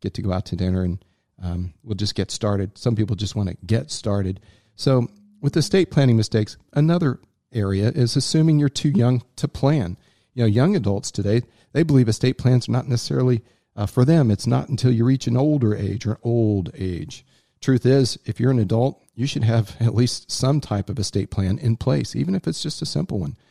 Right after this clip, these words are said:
So a common misconception here is estate planning is like thinking it's just a matter of distributing private property in your old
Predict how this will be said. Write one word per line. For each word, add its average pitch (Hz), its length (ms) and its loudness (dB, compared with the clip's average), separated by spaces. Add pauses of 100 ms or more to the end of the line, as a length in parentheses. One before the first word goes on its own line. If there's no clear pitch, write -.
(260)
So - 140 -2
a 117 40 0
common 127 340 2
misconception 127 600 0
here 120 140 4
is 120 120 -2
estate 127 240 -2
planning 123 280 2
is 120 180 -2
like 107 180 -4
thinking 123 400 -2 (240)
it's 120 140 -2
just - 220 -2
a 127 40 0
matter 120 260 2
of 117 120 -4 (420)
distributing 127 600 2
private 127 400 0
property - 600 -4
in 113 160 4
your 120 260 4
old 113 340 4